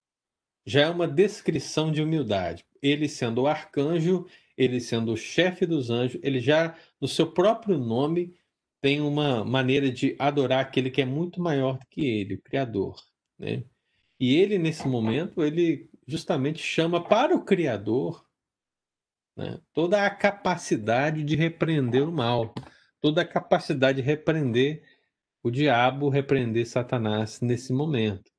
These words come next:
né? Então, eu acho que essa é a grande questão, e eu acho que a frase de Russell, Norman Champlin,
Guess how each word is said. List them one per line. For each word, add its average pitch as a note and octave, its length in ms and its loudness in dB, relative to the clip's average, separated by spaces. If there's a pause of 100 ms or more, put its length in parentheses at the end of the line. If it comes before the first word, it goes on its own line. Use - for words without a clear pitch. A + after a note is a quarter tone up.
né? G2+ 280 -8 (720)
Então, G2+ 240 -2
eu A#2+ 60 2
acho A#2+ 220 -4
que B2+ 120 0
essa B2 320 -2
é C#3 80 0
a C3 60 0
grande A2+ 280 -2
questão, D3 720 -4 (140)
e A#2+ 100 -2
eu A#2 140 0
acho A#2 240 -4
que - 80 -2
a B2 80 0
frase G2+ 720 0 (600)
de G#2 380 0
Russell, F#2+ 720 -4 (460)
Norman G#2+ 580 -2
Champlin, G#2 720 -2